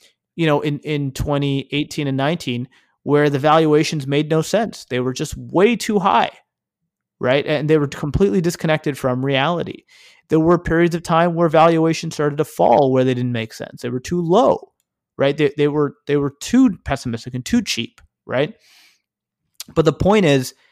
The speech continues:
anything can happen in the markets. And we've been trained to think that, you know, it, it will kinda go one-to-one with the underlying economy or businesses, but that's really not the reality,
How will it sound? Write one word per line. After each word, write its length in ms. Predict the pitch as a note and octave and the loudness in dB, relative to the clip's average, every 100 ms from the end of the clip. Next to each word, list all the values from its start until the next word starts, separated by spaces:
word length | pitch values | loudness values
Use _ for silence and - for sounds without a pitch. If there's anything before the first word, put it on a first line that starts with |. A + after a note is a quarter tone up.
| _ _ _ _ _ _ - | _ _ _ _ _ _ -6
anything 680 | F#3 B3 C4 A3 G#3+ G#3+ G#3 | -2 0 0 0 2 0 0
can 140 | F#3+ | 0
happen 440 | D#3 D#3 D#3 D#3 | 2 0 2 0
in 100 | C#3 | -2
the 60 | C3 | -4
markets. 580 | A#2+ A#2 B2+ - - - | -2 -2 -4 -6 -12 -8
And 80 | C#3+ | -2
we've 160 | D#3 | -2
been 140 | D3+ D3+ | 0 -2
trained 380 | - D#3+ F3+ E3 | 2 2 4 0
to 60 | |
think 400 | - D3+ D3 - | 0 0 -2 -4
that, 460 | - C3 B2+ A#2 _ _ _ _ _ _ _ _ _ _ _ | 0 2 2 0 _ _ _ _ _ _ _ _ _ _ _
you 80 | D#3 | 2
know, 160 | D3 C3 | 4 2
it, 140 | B2+ - | 0 -4
it 120 | D3 | -6
will 100 | C#3 | -6
kinda 300 | - D#3+ D#3 | -2 0 2
go 120 | D3 | 2
one-to-one 720 | C3+ C#3 C3+ C3 B2+ B2+ C3 | 2 2 2 0 2 0 0
with 220 | A#2+ A#2+ B2 | -2 -2 -4
the 120 | A#2+ C3 | -6 -4
underlying 680 | C3+ B2+ A#2+ A#2+ A#2+ A2+ | -2 0 0 0 -2 -4
economy 680 | - - - C#3 C3 B2 A#2+ | -8 -12 -4 0 0 -2 -4
or 80 | A2 | -4
businesses, 640 | A2+ B2+ A#2+ A#2 - F#2 - | -4 -6 -4 -8 -8 -12 -8
but 220 | B2+ B2+ | -6 -4
that's 240 | D3 - | -4 -6
really 480 | D3 F3+ G#3+ A3+ G#3 | -6 -4 0 0 2
not 340 | D#3+ C#3+ C#3+ | 2 2 2
the 120 | - C3 | -2 -2
reality, 760 | B2+ A#2+ A2+ B2 A#2 - - | -2 -2 0 0 -2 -6 -16